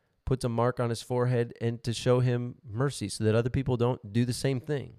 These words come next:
It's not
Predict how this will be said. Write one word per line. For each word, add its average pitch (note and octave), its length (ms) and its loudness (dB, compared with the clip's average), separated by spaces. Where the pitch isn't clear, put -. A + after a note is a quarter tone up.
It's - 220 -6
not C#3 260 4